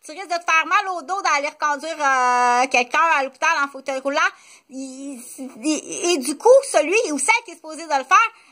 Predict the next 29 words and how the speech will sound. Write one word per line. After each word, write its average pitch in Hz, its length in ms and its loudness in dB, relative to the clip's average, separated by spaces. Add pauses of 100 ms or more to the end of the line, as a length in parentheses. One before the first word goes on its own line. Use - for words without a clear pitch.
(140)
elle, - 220 -8
elle - 40 -2
fait 262 140 -6
quoi 381 180 0
pendant 269 280 0
ce 247 60 -18
temps-là ? 254 380 6 (840)
Elle 285 100 -2
charge 440 380 -4
peut-être 392 480 -4
un 294 40 -6
salaire. 285 680 2 (1200)
Puis 269 140 0
elle, 240 400 2
elle 269 80 2
est - 40 -12
sur 269 140 -6
une 269 140 -2
terrasse, 294 520 0
puis 277 120 -6
elle 247 40 -8
mord 277 200 -2
de 269 80 -6
rire, 381 260 -6
puis 294 100 0
elle 247 100 -2
rit 240 60 -18
de - 40 -20
toi. 330 240 -4